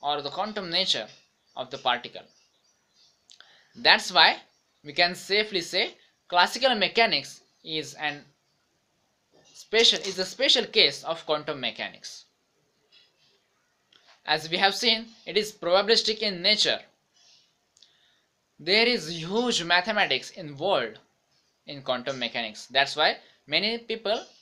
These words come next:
are s-, afraid or scared of quantum mechanics. There is huge and complicated mathematics involved in this quantum mechanics.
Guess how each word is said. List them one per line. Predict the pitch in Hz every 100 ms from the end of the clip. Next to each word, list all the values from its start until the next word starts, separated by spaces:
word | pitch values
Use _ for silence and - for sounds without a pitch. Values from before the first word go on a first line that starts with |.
| _
are | 156
s-, | 156 - - - -
afraid | 165 - 220 226 139 - _ _ _ _ _ _ _ - -
or | 143 143
scared | - - 220 185 147 - -
of | 151 156 -
quantum | 143 135 135
mechanics. | 123 123 110 - - - _ _ -
There | 160
is | 165 151
huge | 190 202 - - _
and | 139 143
complicated | 156 170 190 170 147
mathematics | 131 131 175 160 127 -
involved | 165 131 131 156 160 -
in | 175 143 135
this | 135 120 - - - _ _ -
quantum | 127 120 120
mechanics. | 107 107 95 - -